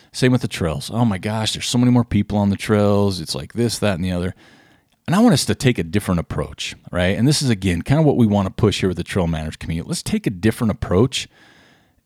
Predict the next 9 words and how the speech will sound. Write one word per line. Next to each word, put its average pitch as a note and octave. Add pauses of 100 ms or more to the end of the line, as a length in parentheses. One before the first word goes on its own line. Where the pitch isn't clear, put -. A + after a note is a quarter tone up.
(500)
and B2+
encourage A2+
those E2
people, - (300)
right? F#2+ (760)
It's A#2+
good F3
to G#2
start. -